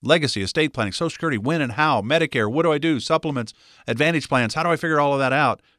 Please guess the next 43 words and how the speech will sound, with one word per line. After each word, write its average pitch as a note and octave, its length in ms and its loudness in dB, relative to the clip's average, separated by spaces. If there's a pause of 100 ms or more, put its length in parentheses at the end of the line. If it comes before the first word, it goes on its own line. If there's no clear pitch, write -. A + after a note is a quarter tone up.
The - 80 -10
team E3+ 240 0
is D3+ 80 -2
here D3 100 2
to B2 60 0
help. G2 240 0
Eight C#3+ 160 2
hundred B2 300 -2
nine B2+ 260 0
four B2 240 -4
seven F#2+ 420 -6 (260)
nine C#3 400 0
five A#2 400 0
twenty-two. A2+ 600 -2
No A#2+ 220 2
cost, A#2 440 -2
no A#2 200 0
obligation. G2+ 580 -2
Eight A#2 160 -2
hundred A2 260 -4
nine G#2+ 240 -2
four A2 240 -6
seven F#2+ 400 -4 (300)
nine B2 340 2
five A2 420 0
twenty-two. A2 640 -4 (280)
Because G3 200 0
I C4 80 4
think C#4 160 0
that's C#4 200 0
a F#3 60 0
big D#3+ 280 2
difference, D3 340 0
is C3 140 -2
a C3 60 0
lot D#3+ 180 6
of G#3 80 2
people D3 480 -2 (180)
procrastinate. C#3 580 0
We G#3+ 120 -2
know F#3+ 200 4
that B2 140 -4
less, A#2 600 -2